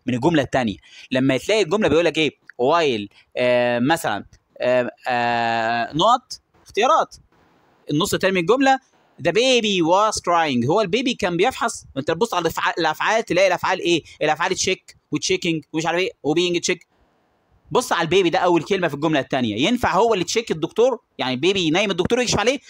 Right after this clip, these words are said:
أكيد لأ، فبالتالي هو المفعول، هو المجهول هنا. يبقى المجهول في حالة المجهول بنحط being وتصريف التالت. زي مثلًا يقول لك إيه؟ الجملة اللي أنا كاتبها لك على الشاشة دي، before being tidied the room was so bad. يا سيدي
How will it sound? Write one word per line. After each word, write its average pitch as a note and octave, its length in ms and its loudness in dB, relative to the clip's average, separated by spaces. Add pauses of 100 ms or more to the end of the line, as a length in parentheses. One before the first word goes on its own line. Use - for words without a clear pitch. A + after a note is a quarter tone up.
(140)
أكيد A#3 200 -4
لأ، - 220 0 (200)
فبالتالي E3 400 0
هو A3+ 240 4 (100)
المفعول، G3 600 0 (160)
هو G3+ 140 4
المجهول F#3 640 2
هنا. B2+ 180 0 (260)
يبقى D3+ 260 0
المجهول F3 480 2
في G#3 120 -4
حالة A3+ 240 -2
المجهول G#3+ 360 -2
بنحط F#3+ 340 -4
being D3+ 360 -2
وتصريف B2+ 320 -8
التالت. B2 200 -4
زي A#3 160 2
مثلًا A#3+ 260 2
يقول A3 140 2
لك G#3+ 120 -2
إيه؟ - 320 -8 (320)
الجملة G3+ 200 -4
اللي A3+ 100 0
أنا A#3+ 80 -2
كاتبها F#3 220 0
لك G#3+ 120 -2
على D3+ 180 0
الشاشة D3 280 -2
دي، A#2+ 140 -20 (300)
before A3 360 -2
being A#3+ 400 -6 (300)
tidied B3+ 340 -4 (300)
the E3+ 60 -2
room G#3+ 240 0
was G#3 440 -6
so E3 220 -2
bad. A#2+ 60 -6 (320)
يا D3+ 80 -2
سيدي B3+ 300 -2